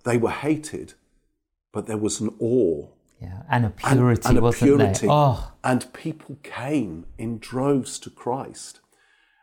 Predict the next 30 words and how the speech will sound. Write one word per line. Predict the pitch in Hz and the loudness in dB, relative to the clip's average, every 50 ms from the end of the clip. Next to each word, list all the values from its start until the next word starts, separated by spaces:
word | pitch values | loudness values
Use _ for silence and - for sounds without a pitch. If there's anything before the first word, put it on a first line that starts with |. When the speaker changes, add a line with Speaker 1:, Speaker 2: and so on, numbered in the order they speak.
| _ _ - | _ _ -6
Speaker 1:
And | 113 120 123 - - | -4 -2 -2 -2 -2
I | 120 143 156 160 | 0 0 0 0
think | 151 - - - 139 131 120 - - | -2 -4 -4 0 0 0 0 0 -2
the | - 117 | -2 0
Lord | 110 107 120 120 117 113 117 | 2 2 2 2 2 0 -2
is | 113 107 - - - - _ _ _ _ _ _ _ _ - - _ | -4 -4 -6 -8 -10 -14 _ _ _ _ _ _ _ _ -20 -12 _
out | - 120 131 135 127 - - | 0 0 2 2 0 -2 -6
of | 123 107 - | -10 -6 -2
this. | 107 92 85 - - - - - _ _ _ _ _ _ _ _ _ | -2 -2 -2 -4 -8 -10 -10 -12 _ _ _ _ _ _ _ _ _
And | - 120 131 | -2 0 2
I | 147 | 2
want | 165 175 147 | 4 2 2
to | 131 | 0
give | 107 - 131 120 - | 0 0 0 0 0
my | - 123 113 110 | 0 2 2 2
remaining | 110 113 117 113 117 123 120 117 110 110 110 107 | 2 2 0 0 0 0 0 0 0 0 -2 -2
years | 95 101 98 95 92 90 90 - - - - _ _ _ _ _ _ _ _ _ _ _ _ - | -2 -2 -2 0 -2 -2 -4 -8 -12 -14 -18 _ _ _ _ _ _ _ _ _ _ _ _ -10
to | - - 120 117 - - - | -6 -6 -6 -6 -10 -12 -10
helping | - - - - - 151 147 147 - - 117 95 95 90 - | -10 -8 -4 0 2 2 2 0 -2 -6 -8 -8 -8 -10 -14
to | - - 131 117 | -8 -4 -4 -2
raise | 104 127 135 135 131 123 120 - | 0 0 0 0 0 -2 -2 -2
up | 101 92 92 - _ _ _ _ _ _ _ _ _ _ _ _ _ _ _ _ _ _ _ _ _ _ _ _ | -2 -2 -2 -6 _ _ _ _ _ _ _ _ _ _ _ _ _ _ _ _ _ _ _ _ _ _ _ _
a | - 104 | -10 -10
generation | 104 - 135 131 131 131 110 110 104 95 - - - 98 92 - _ _ _ _ _ _ _ _ | -4 0 0 2 2 2 0 0 -2 -2 -4 -8 -10 -12 -12 -14 _ _ _ _ _ _ _ _
who | - 131 123 | -2 0 2
are | 113 107 110 | 2 2 2
radically | 107 107 107 104 - - 135 160 131 131 113 - 117 95 101 - - - 92 92 90 87 - _ _ _ _ _ - - - _ | 0 -4 -8 -14 -16 -6 -2 0 0 0 0 -2 -4 -6 -6 -8 -12 -10 -8 -8 -10 -12 -16 _ _ _ _ _ -20 -20 -20 _
committed | - - 123 117 123 120 - - 123 113 101 - _ _ | -8 -4 -2 -2 -2 -2 -2 -4 -4 -4 -4 -6 _ _
to | - - - | -12 -10 -10
Christ, | - - - - - 139 127 135 147 143 143 143 - - - - - | -10 -10 -12 -2 2 2 4 4 2 0 -2 -6 -10 -10 -12 -14 -16